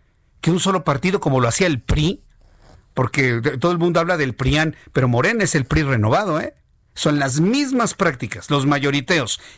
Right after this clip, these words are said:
exactamente igual. De un plumazo borren fondos y ahorros que estaban destinados para el impulso inclusive hasta cultural en este país. ¿Para qué? Para darle dinero a los ninis,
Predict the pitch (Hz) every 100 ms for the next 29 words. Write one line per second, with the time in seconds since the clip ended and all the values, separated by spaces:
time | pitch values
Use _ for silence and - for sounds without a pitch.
0 | - 214 196 240 214 - 233 175 170 -
1 | 139 98 76 - _ _ _ _ _ _
2 | - _ _ _ 131 208 262 214 190 247
3 | 247 277 320 - 151 190 185 170 - -
4 | - 220 233 190 147 147 151 160 240 311
5 | 320 247 - - _ _ - - 214 226
6 | 208 185 - 151 160 214 254 262 233 -
7 | _ _ _ _ _ _ _ - 175 175
8 | - 160 165 165 143 233 220 240 180 151
9 | 220 220 202 - 185 175 - 180 180 196
10 | 165 165 156 127 135 135 - - - 165
11 | 160 208 254 311 _ _ _ _ _ _
12 | _ - - - - 170 170 220 208 180
13 | 185 208 196 160 185 214 220 202 - -
14 | -